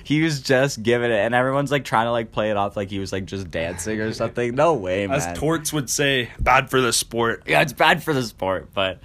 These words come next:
Speaker 1: I don't know. I think it's great for the sport, you know? I think, uh, I think we need more people, uh, fucking in the
Speaker 2: Oh.
Speaker 1: arenas, so.
Speaker 2: No.
Speaker 1: Yeah, <laughs> I think we need more of that.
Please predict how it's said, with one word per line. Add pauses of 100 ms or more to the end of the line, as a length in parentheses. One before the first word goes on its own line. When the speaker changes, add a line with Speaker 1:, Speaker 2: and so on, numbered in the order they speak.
(260)
Speaker 1:
I
don't
know.
I
think
it's
great
for
the
sport,
you
know?
I
think,
uh,
I
think
we
need
more
people,
uh,
fucking
in
the
Speaker 2:
Oh.
Speaker 1:
arenas,
so.
Speaker 2:
No.
Speaker 1:
Yeah, (220)
<laughs>
I
think
we
need
more
of
that.